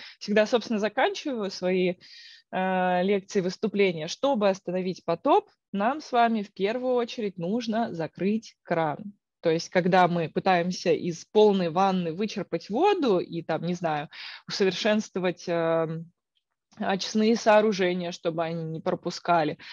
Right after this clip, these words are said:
вода-то всё равно продолжает поступать, микропластик продолжает поступать, и это такое решение на конце трубы.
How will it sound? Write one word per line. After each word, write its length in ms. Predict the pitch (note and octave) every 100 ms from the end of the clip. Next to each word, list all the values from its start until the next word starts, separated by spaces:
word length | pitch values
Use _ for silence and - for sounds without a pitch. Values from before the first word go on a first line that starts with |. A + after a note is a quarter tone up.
| - -
вода-то 380 | A3 A#3 F#3+
всё 180 | D#3+ -
равно 260 | F3+ G#3 E3+
продолжает 580 | E3+ E3 G3 C#4+ F#4+ -
поступать, 480 | A3 - F3+ D#3+
микропластик 640 | E3 E3+ A3 G3+ F#3 - -
продолжает 640 | E3+ F#3+ G#3 E4 G#4+ A#3
поступать, 680 | - - F3+ F3+ D#3+ D3+ -
и 380 | E3 F3+ F3+ F3+
это 280 | G#3 A#3 G3
такое 420 | E3+ - F3 E3
решение 460 | F3 - B3 C4
на 100 | F#3
конце 340 | F3+ G3 A3 A3
трубы. 360 | A#3+ G#3+ F3